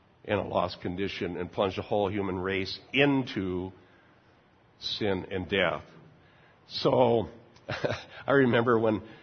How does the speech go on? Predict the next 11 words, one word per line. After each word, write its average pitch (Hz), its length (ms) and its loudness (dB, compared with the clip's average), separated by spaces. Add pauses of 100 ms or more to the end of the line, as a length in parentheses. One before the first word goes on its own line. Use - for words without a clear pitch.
we 113 80 -4
started 113 340 -2
a 92 40 -4
pastor's 113 500 4
meeting 101 240 0
in 104 100 2
the 92 80 0
late 104 240 2
eighties, 104 520 -2 (520)
and 107 240 2
I, 120 180 2